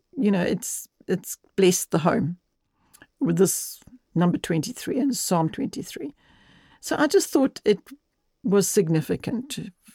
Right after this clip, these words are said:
for me to share this with you. When I started sharing with you, I was wondering, "What's the point of me sharing this number twenty-three? It's so significant to our family, our lives."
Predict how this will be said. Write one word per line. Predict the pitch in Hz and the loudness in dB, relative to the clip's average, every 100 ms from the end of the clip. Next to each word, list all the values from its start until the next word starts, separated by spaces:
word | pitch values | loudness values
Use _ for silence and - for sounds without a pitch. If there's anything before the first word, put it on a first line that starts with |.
| _ | _
for | - 202 | 0 4
me | 208 | 4
to | 196 180 | 4 2
share | - 294 | 4 4
this | 262 240 - | 4 2 0
with | 175 - | -6 0
you. | 175 170 160 - - - | 2 2 0 -4 -12 0
When | 196 185 | 4 4
I | |
started | 196 262 285 220 | 4 4 4 4
sharing | 196 170 160 | 4 4 2
with | 160 | 0
you, | - 190 | 2 2
I | - 175 | 4 4
was | 175 156 | 2 4
wondering, | 190 190 185 - | 2 2 0 -2
"What's | 180 208 339 392 - | -4 -2 -2 -2 -4
the | 277 | -2
point | 240 - - | 0 0 0
of | - 190 170 | 2 2 4
me | 196 | 4
sharing | 196 196 185 190 | 6 6 8 6
this | 175 175 - | 4 2 2
number | 180 | 2
twenty-three? | 160 - 180 175 - | 2 2 2 2 2
It's | 175 - | 0 2
so | 190 | 2
significant | 180 196 185 190 160 - 160 | 2 2 2 2 0 0 0
to | - - | 0 2
our | 202 | 2
family, | 202 170 170 170 | 4 2 4 4
our | - 175 | 4 2
lives." | 160 160 - | 2 0 -4